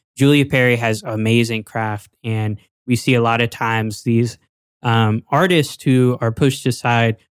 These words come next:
are actually super essential, um, to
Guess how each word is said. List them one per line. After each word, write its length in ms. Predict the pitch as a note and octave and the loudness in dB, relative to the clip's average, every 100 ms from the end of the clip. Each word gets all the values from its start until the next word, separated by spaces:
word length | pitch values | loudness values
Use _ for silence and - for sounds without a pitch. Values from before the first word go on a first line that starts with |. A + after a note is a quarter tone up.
| - | -8
are 100 | B2 | -6
actually 440 | D3 A#2 - B2+ | -2 -4 -2 -2
super 640 | A#2 - - C3+ C#3 C3+ B2 | -4 -4 0 0 2 2 2
essential, 840 | A#2+ A2+ - A#2 A2+ - G#2+ G2+ - _ - | -2 -8 -2 0 0 -2 -2 -4 -8 _ -4
um, 360 | A2+ G#2+ G#2 G#2 _ _ - | 0 0 0 -4 _ _ 0
to 400 | C3+ B2 A#2+ | 4 4 2